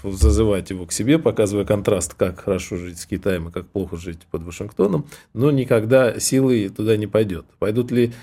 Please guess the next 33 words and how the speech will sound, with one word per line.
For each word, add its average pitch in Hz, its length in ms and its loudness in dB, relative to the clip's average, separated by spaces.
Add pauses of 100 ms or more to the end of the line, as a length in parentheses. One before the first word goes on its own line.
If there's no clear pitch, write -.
(180)
Соединенные 131 500 4
Штаты 95 380 -2
силой 98 320 -2
против 90 320 -6
Китая, 95 420 2
когда 101 200 2
они 107 120 2
уже 107 140 0
прямо 104 340 4
говорят, 95 380 2
что - 200 -4
да, 95 380 2
значит, 95 320 -8
с - 60 -4
Россией 98 380 0
надо 95 440 -4
на 104 140 -2
поле 110 240 2
боя, 165 360 4 (300)
а - 120 -2
потом 131 580 2
Россию, 120 560 4
как 107 220 0
Украину 107 420 2
сейчас 95 240 -2
против - 320 -4
России, 120 260 2
Россию 113 360 2
против 101 340 -4
Китая 135 500 4
до 104 220 -4
последнего 101 540 -4
русского, 143 260 2